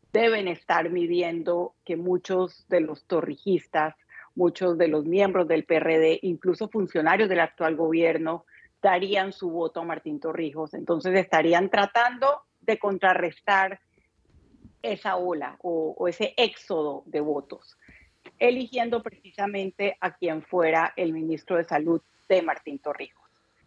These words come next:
Creo que el doctor Alain es una figura que le agrega algo de peso y seriedad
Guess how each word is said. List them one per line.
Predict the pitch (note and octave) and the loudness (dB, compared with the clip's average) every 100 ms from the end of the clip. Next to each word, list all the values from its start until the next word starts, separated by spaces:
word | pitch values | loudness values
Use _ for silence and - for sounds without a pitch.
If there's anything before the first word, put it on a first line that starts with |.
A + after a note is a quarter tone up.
| _ _ _ _ | _ _ _ _
Creo | A3+ A3+ A#3 | 2 4 4
que | A#3 | 2
el | A#3+ | 0
doctor | G3+ - G3+ F#3 | 0 0 2 4
Alain | G3 G#3 G3+ G#3+ A3 - | 2 0 -2 -2 -10 -8
es | G3 F#3+ | -8 -6
una | A3 G#3 G#3 | -6 -6 -6
figura | G3+ D#3+ F#3+ F3+ F3 F#3 - _ - - - | -6 -2 2 4 4 2 -4 _ -16 -14 -4
que | G3+ | -2
le | F3 | 0
agrega | D#3+ F3+ F3 F3 F#3+ F#3+ | 0 0 0 2 2 2
algo | F#3 G3 | 0 -2
de | F#3+ E3+ _ _ _ _ | -2 -4 _ _ _ _
peso | A#3 A3+ G#3+ G#3+ G3 G#3 - - | -2 -2 -4 -4 -2 -2 -4 -8
y | F#3 | -12
seriedad | - F#3+ E3+ E3 D#3 E3+ D#3 D3+ | -4 -2 0 0 2 2 0 -2